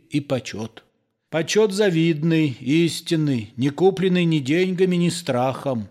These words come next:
строгой правдою, умом и добротой. Да только, повторяю вам,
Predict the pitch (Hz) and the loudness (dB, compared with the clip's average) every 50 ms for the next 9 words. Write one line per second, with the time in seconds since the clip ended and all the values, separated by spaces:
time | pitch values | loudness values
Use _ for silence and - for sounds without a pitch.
0 | _ _ _ - - - - 110 104 123 156 170 165 156 165 156 143 - - 113 | _ _ _ -20 -18 -12 -10 -6 -4 -2 -2 0 0 0 0 0 -2 -4 -6 -4
1 | 123 135 156 160 147 147 139 156 147 131 120 101 92 - _ _ - 131 131 120 | -2 0 0 -2 -2 -2 0 0 2 2 0 -2 -4 -12 _ _ -4 -2 -2 0
2 | 104 98 92 113 151 185 190 160 120 - - _ - 131 156 156 127 143 139 127 | 0 -2 -2 0 2 2 2 0 0 -4 -8 _ -6 -4 -4 -2 0 -2 -2 -2
3 | 127 123 117 - - 110 110 107 101 95 _ _ _ _ _ - 117 123 151 151 | -2 -4 -6 -8 -8 -8 -8 -8 -8 -12 _ _ _ _ _ -12 -6 -4 -4 -2
4 | - 190 208 214 202 156 - 208 208 202 196 185 170 - - 180 165 - - - | 2 2 4 4 2 2 2 4 4 4 4 2 0 -2 -2 -2 -2 -4 -4 -4
5 | 156 147 147 147 160 180 190 196 185 175 165 156 147 156 147 135 117 110 104 | -2 0 2 2 2 2 2 2 4 2 2 2 2 0 0 0 0 -2 -6